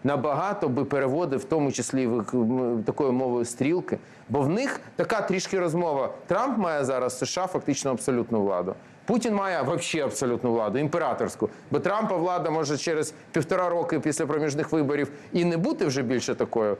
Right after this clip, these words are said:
а в Путіна вона буде, там, поки цей режим в такому вигляді існує. А ми все-таки є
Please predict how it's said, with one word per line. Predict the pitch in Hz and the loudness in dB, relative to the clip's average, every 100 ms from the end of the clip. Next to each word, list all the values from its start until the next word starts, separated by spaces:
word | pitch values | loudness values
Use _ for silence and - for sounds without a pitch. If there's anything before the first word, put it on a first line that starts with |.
| - - | -6 -4
а | 147 | -2
в | 143 - | 0 0
Путіна | 269 247 208 | 0 0 0
вона | 185 185 | 0 0
буде, | 170 214 170 170 156 151 143 139 | 0 0 0 0 0 0 0 0
там, | 131 | 0
поки | 185 175 147 | 0 0 0
цей | 160 151 | 0 0
режим | 147 131 180 | 0 0 0
в | |
такому | - 143 139 131 | 0 0 2 2
вигляді | 131 120 120 | 2 2 0
існує. | - 107 98 - - - - | 0 2 2 -2 -18 -6 0
А | 139 | 2
ми | 160 247 | 2 0
все-таки | - 147 113 110 110 | 0 -2 0 0 2
є | 95 87 | 2 0